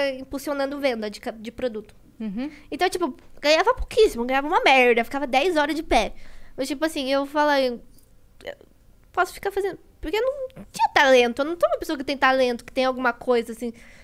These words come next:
Speaker 1: "Ah, ela sabe ser boa em conta." Não, eu sou péssima em conta. Então, eu falei, "Ah... Também era ruim vendendo." Mas minha <laughs> chefe gostava de mim, então eu falei, "Eu posso fazer isso aqui pelo resto da minha vida." Foi a época que eu comecei a, tipo,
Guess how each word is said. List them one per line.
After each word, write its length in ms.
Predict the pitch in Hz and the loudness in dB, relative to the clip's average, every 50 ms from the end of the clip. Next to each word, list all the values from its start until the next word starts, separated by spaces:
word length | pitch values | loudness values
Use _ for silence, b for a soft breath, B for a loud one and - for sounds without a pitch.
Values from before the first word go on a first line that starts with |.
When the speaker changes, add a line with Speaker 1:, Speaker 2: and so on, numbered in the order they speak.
| B | B
Speaker 1:
"Ah, 120 | - 254 269 | 2 2 2
ela 100 | 262 247 | 2 0
sabe 360 | 262 247 247 269 254 247 b b b b b b b b b b b b b b | -2 -4 -4 -6 -6 -8 b b b b b b b b b b b b b b
ser 240 | - - - - 277 | -20 -12 -2 0 2
boa 200 | 233 226 294 330 | 4 6 4 4
em 60 | 349 339 | 4 0
conta." 460 | 339 - 320 294 262 247 - - 214 | -2 -2 0 2 2 2 0 -2 -4
Não, 220 | 214 262 349 571 | -2 0 0 0
eu 80 | 294 269 | 0 -2
sou 100 | - 262 | -4 -6
péssima 460 | - - 320 403 440 - - 285 240 | -4 -2 0 0 0 -2 -4 -6 -6
em 40 | 233 | -4
conta. 320 | - - 226 220 214 - | -2 -2 -2 -2 -2 -4
Então, 320 | 220 226 - - 247 247 262 269 | -4 -4 0 0 2 2 2 2
eu 260 | 285 285 262 277 269 | 2 2 2 0 0
falei, 200 | - 330 320 311 | 2 0 0 2
"Ah... 260 | 302 269 233 208 220 247 - - - - - - - - - - - - _ | 0 0 0 -2 -6 -10 -14 -20 -20 -20 -20 -20 -20 -20 -20 -20 -20 -20 _
Também 260 | - 254 247 254 262 285 | -6 -4 0 0 2 2
era 80 | 330 381 | 2 2
ruim 200 | 349 349 359 320 | 2 2 2 2
vendendo." 440 | 349 349 311 285 262 240 220 208 214 - b b b b b b b b - | 2 2 2 2 2 2 0 -4 -6 -10 b b b b b b b b -2
Mas 580 | 185 247 254 269 269 269 262 269 269 269 240 - - - - | 2 4 4 6 6 6 4 4 0 -4 -8 -10 -14 -16 -10
minha 240 | 185 277 285 392 | -4 0 0 0
<laughs> 0 | |
chefe 380 | - - - 311 302 302 - 285 | 0 0 0 0 0 0 -2 0
gostava 560 | 220 - 330 415 415 - 381 277 277 277 285 | 2 4 4 4 4 2 2 4 4 4 4
de 160 | 269 - 330 | 2 2 2
mim, 220 | 320 330 311 302 277 | 2 0 0 -2 -2
então 180 | 262 - 294 | -2 -2 -2
eu 40 | 339 | -2
falei, 160 | 403 381 370 | -4 -6 -6
"Eu 60 | 339 311 | -4 -4
posso 220 | 320 339 277 302 | -4 -4 -4 -6
fazer 180 | 320 320 302 311 | -8 -10 -10 -10
isso 120 | 311 320 | -12 -14
aqui 120 | - 320 | -14 -14
pelo 160 | 302 - 320 294 | -12 -12 -12 -10
resto 380 | 247 262 262 302 349 330 311 | -10 -10 -10 -10 -10 -10 -10
da 60 | 339 330 | -12 -12
minha 160 | 339 359 370 | -12 -12 -12
vida." 560 | 330 254 214 240 277 285 220 214 196 202 - B B B B B | -12 -12 -10 -10 -10 -10 -8 -8 -10 -10 -10 B B B B B
Foi 100 | - 277 | -4 -4
a 40 | 254 | -4
época 160 | 247 262 277 | -2 -2 -4
que 80 | 262 285 | -4 -4
eu 60 | 277 269 | -4 -4
comecei 320 | 285 269 269 277 277 254 | -4 -6 -4 -4 -4 -4
a, 40 | 254 | -4
tipo, 380 | 262 - 254 - 240 220 208 | -6 -8 -10 -10 -10 -12 -12